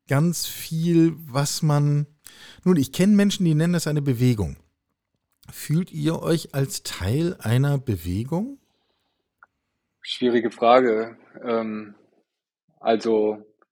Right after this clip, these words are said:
Speaker 2: ja, also wir kennen, also das, das macht natürlich schon Sinn. Also wir sehen ja, was, was sonst so passiert und wir kennen ja auch die anderen,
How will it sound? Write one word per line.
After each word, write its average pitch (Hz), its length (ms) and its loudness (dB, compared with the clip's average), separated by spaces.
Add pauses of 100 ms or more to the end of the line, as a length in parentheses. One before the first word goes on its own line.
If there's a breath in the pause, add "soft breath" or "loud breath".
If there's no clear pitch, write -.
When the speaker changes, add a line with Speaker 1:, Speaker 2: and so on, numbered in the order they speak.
(1500)
Speaker 2:
ja, 117 280 8
also 117 220 2
wir 117 100 -2
kennen, 135 340 -10
also 110 260 -6
das, - 360 -10
das 113 180 -6
macht 120 180 -6
natürlich 120 360 -4
schon 120 200 -6
Sinn. 135 220 0
Also 107 220 0
wir 107 120 0
sehen 120 280 0
ja, 117 260 -2
was, 110 320 -2
was 110 140 -6
sonst 117 200 -6
so 123 80 -4
passiert 135 460 -4
und 110 120 -8
wir 104 80 -2
kennen 127 200 -4
ja 123 100 -2
auch 104 120 0
die 107 120 -4
anderen, 107 460 -6